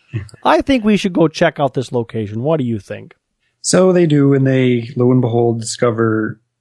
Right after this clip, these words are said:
Speaker 2: uh, a bunch of locusts eating away. And, um, I like this, this panel on page twelve, the lower left-hand panel. It's a, it's a good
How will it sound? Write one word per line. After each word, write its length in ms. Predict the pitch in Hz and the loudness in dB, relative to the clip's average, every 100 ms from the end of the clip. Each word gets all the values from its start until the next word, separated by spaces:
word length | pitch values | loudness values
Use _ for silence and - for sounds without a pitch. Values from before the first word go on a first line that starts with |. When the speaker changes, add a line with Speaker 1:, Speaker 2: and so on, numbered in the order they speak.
| - | -6
Speaker 2:
uh, 440 | 120 110 57 50 - - | -2 0 0 -4 -8 -14
a 60 | |
bunch 260 | 110 120 117 | -4 -2 0
of 80 | 131 | 0
locusts 640 | 107 104 110 104 - - | 0 -2 -4 -6 -8 -6
eating 300 | 135 123 127 | -2 2 4
away. 480 | 123 98 92 95 92 _ - - _ _ | 2 -2 -4 -6 -10 _ -20 -20 _ _
And, 320 | 123 123 120 | -2 2 2
um, 300 | 123 120 120 | 2 2 0
I 120 | 127 123 | 0 0
like 200 | 170 - | -2 -2
this, 260 | 123 - - | -6 -6 -18
this 240 | - 151 - | -16 -10 -10
panel 340 | - 127 123 117 | -2 0 2 0
on 260 | 107 98 | 0 -2
page 420 | 95 110 104 101 - | -4 -2 -2 -2 -4
twelve, 440 | - 104 120 117 | -2 0 0 0
the 60 | 107 | -2
lower 280 | 101 101 | 0 0
left-hand 560 | 101 104 107 117 113 110 | 0 -2 -2 0 0 0
panel. 460 | 113 113 113 120 _ _ _ - | 0 0 0 -2 _ _ _ -14
It's 160 | - | -4
a, 60 | 120 - | -4 -4
it's 160 | - 135 | -4 -4
a 40 | |
good 440 | 127 147 135 123 | 2 0 0 -6